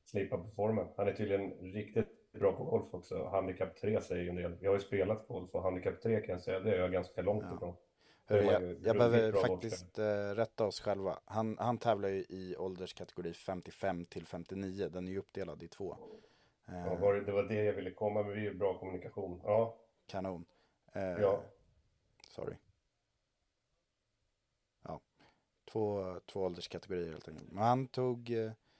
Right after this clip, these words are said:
Speaker 2: eh, en sjätte plats i, eh, olympiska lyftningen.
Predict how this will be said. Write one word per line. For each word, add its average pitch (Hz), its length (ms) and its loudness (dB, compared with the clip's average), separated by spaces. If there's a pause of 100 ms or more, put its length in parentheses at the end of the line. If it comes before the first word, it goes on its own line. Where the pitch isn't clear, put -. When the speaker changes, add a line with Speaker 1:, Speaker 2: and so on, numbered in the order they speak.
(360)
Speaker 2:
eh, 92 420 -10
en 107 100 -6
sjätte 117 240 -2
plats - 360 -4
i, 92 400 -4 (720)
eh, 92 80 -12 (200)
olympiska 95 500 -4
lyftningen. 92 560 -6